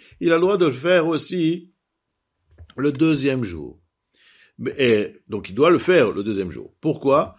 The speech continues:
Parce que comme on a vu que Rav Yehuda, lui, il pense comme quoi c'est deux Kedushot.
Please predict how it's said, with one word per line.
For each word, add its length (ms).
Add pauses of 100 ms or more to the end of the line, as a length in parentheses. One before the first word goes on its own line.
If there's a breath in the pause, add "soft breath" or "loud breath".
(160 soft breath)
Parce 140
que 60
comme 200
on 80
a 100
vu 200
que 480
Rav 240
Yehuda, 580
lui, 460
il 180
pense 460 (400)
comme 200
quoi 560 (440)
c'est 580
deux 560
Kedushot. 340